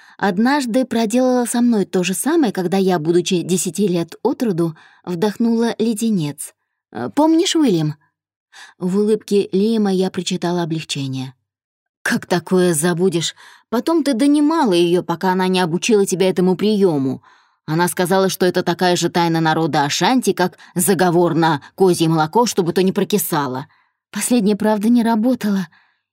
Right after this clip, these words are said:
И эликсир от разбитого сердца, — закончил Лим. Я заволновалась.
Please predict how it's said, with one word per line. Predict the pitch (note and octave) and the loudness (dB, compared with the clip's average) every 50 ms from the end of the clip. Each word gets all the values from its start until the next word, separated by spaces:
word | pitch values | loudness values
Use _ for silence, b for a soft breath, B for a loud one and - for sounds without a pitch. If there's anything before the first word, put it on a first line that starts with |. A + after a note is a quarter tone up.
| _ - D3 | _ -2 2
И | E3 G3 A#3 | 2 4 4
эликсир | C4+ C4 - - - G#3+ G3 G3 G3+ | 2 0 -2 -2 0 2 2 2 2
от | F#3+ - | 0 0
разбитого | F3 D#3+ D#3 C#3 C3 E3 F3 - G3+ F#3+ F#3+ | -2 -4 -4 -2 -2 -4 -2 0 0 0 0
сердца, — | - - D3 C3+ C3 - - - C3 B2+ C3+ C3+ _ _ _ _ _ _ _ _ _ _ - | -2 -2 -4 -6 -6 -8 -10 -8 -8 -8 -8 -10 _ _ _ _ _ _ _ _ _ _ -8
закончил | C#3+ F3 E3 - E3+ D#3 C#3+ - D#3 C#3+ | -6 -6 -6 -4 -6 -4 -4 -6 -6 -6
Лим. | C#3+ D#3 G3 A#3+ C4 A#3 G3+ B B B B B B - | -4 -2 0 0 0 0 -2 B B B B B B -10
Я | - D#3+ F#3 G3+ | -4 -2 -2 -2
заволновалась. | F3+ F#3 E3+ F3+ F3+ F3 F3 E3+ D#3 C#3+ C3+ C3 C3 C#3 - - | -2 -2 -4 -2 -2 -4 -4 -6 -6 -8 -10 -10 -12 -12 -14 -14